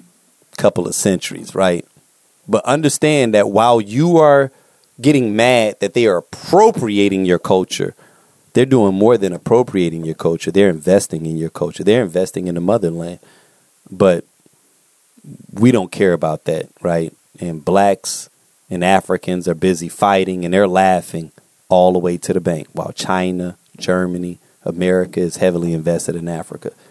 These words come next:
So all I'm saying is it's time for us to double down. It's time for us to figure out how do we actually win, right? And what does winning actually look like? But again,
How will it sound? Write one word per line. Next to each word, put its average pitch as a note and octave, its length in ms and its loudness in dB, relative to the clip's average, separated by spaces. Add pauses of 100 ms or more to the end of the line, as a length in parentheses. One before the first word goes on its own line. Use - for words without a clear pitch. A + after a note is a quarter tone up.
(220)
So - 160 0
all G2+ 200 4
I'm E3 120 0
saying G#2 320 0
is F2+ 140 -4
it's G#2 120 -4
time G2 220 -2
for G2 120 -2
us F#2+ 100 -2
to F2+ 100 -12
double F2+ 280 0
down. F2+ 400 -2 (280)
It's - 120 -12
time F2 240 -2
for E2+ 260 -4
us E2+ 360 -2 (420)
to - 80 -12
figure F#2 320 0
out F2 280 2
how G2+ 420 2
do F#2 200 -6
we F#2 600 -4 (800)
actually G2 600 -4
win, E2+ 600 -6 (560)
right? F2+ 340 0
And F#2 160 -4
what G#2 220 2
does F#2 240 0
winning F2 540 -8 (460)
actually F#2 500 -6
look - 280 -10
like? - 220 -14 (640)
But F#3 320 2 (120)
again, C#3 420 2